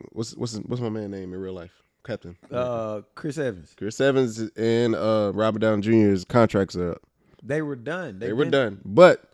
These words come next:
Speaker 1: they saying now, like, Cap can still come back in another time zone.
Speaker 2: Nah, they ain't doing that.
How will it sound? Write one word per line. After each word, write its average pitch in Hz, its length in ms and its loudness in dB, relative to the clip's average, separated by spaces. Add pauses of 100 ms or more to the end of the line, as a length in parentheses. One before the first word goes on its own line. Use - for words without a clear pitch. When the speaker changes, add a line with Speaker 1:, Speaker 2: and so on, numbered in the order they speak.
(180)
Speaker 1:
they 123 120 0
saying 127 400 -2
now, 127 300 0
like, 110 340 -4
Cap - 300 -6
can 117 120 -8
still 120 320 -4
come 110 300 -6
back 113 240 -4 (220)
in 113 100 -6
another 110 280 -4
time 120 520 -8 (140)
zone. 127 420 -6
Speaker 2:
Nah, 107 380 -4
they 104 160 -4
ain't 104 160 -8
doing 95 240 -6
that. 101 200 -12